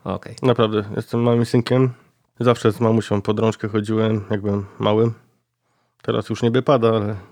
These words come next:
Speaker 2: ale no, no do tego, jak to się mówi, do cycusia mamusi zawsze. <laughs> E, tak, mama mi znalazła tą pracę, jak chodziłem do szkoły. I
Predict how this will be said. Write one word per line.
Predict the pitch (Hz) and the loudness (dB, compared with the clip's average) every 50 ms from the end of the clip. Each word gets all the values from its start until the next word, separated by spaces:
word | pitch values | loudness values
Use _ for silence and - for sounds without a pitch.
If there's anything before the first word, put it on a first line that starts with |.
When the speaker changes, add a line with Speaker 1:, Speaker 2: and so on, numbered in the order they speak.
| _ _ - - _ _ _ _ _ _ | _ _ -20 -20 _ _ _ _ _ _
Speaker 2:
ale | - 110 123 131 135 139 | -6 -2 0 2 2 4
no, | 135 139 139 131 135 127 | 4 4 4 4 4 2
no | 127 127 123 123 | 2 0 0 0
do | 120 117 | -2 -2
tego, | - 120 117 113 113 - _ _ _ _ _ _ - - | -2 0 2 0 0 -2 _ _ _ _ _ _ -6 -4
jak | 120 - | -2 -2
to | - 117 | -2 -2
się | - - 113 | 0 0 0
mówi, | 113 110 107 | 0 0 0
do | 110 101 | -2 -2
cycusia | - 117 110 - 123 - - 110 | -2 -4 -4 -2 -2 -2 0 0
mamusi | 110 113 110 107 - - 107 | 2 2 0 0 -2 -4 -4
zawsze. | 110 90 - - - - - | -4 -4 -4 -6 -10 -6 -4
<laughs> | 113 117 - 151 - - - - - - - - - - - - - - - | 0 2 4 4 4 4 0 -10 -12 -12 -12 -12 -14 -16 -18 -20 -8 -2 2
E, | 123 123 123 123 123 123 123 120 123 123 120 110 - - - - _ _ _ - | 4 4 6 6 6 6 6 6 6 4 2 0 -4 -12 -20 -20 _ _ _ -2
tak, | - 117 101 | 0 0 2
mama | 120 123 127 123 120 | 4 4 4 6 4
mi | 117 113 | 4 4
znalazła | 107 113 113 113 110 110 | 4 4 2 2 2 0
tą | 113 107 | 0 -2
pracę, | - 120 120 117 - 127 | 0 0 0 2 2 0
jak | 117 113 - | -2 -2 -2
chodziłem | - 107 113 113 113 | -2 0 0 0 0
do | 110 | 0
szkoły. | - - - 139 147 160 160 160 147 - - _ _ _ _ _ _ _ _ _ | -2 -2 0 2 4 4 4 2 0 -6 -12 _ _ _ _ _ _ _ _ _
I | 175 165 165 170 | 0 2 2 2